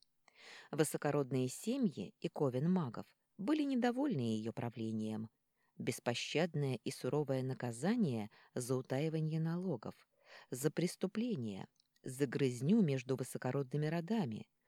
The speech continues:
за преследование ведьм. Казни пойманных работорговцев,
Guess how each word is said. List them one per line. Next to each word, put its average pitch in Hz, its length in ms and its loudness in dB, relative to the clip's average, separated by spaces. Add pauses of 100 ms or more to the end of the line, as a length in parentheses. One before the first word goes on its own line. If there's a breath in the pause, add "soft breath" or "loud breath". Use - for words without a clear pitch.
(180)
за 120 180 2
преследование 127 840 -2
ведьм. 190 400 0 (1000 loud breath)
Казни 277 420 4
пойманных 220 640 6
работорговцев, 175 920 0